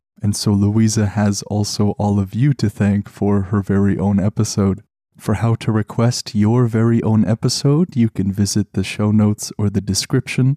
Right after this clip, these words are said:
or you can wait until the end in which I will cover all of that.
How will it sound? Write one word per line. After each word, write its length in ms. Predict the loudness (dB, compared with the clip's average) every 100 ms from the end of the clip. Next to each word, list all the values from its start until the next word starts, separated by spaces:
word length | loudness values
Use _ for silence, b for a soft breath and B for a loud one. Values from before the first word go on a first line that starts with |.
| _
or 220 | -4 0 2
you 160 | 0
can 220 | 0 0
wait 280 | 2 2 0
until 280 | -4 -2 -2
the 180 | 0 0
end 320 | 2 2 2
in 220 | -2 -2
which 240 | -2 -4 -6
I 120 | -6
will 180 | -4 -6
cover 520 | -6 -4 -4 -2 -2
all 320 | -2 -2 -2
of 220 | -6 -4
that. 400 | -2 0 0 -4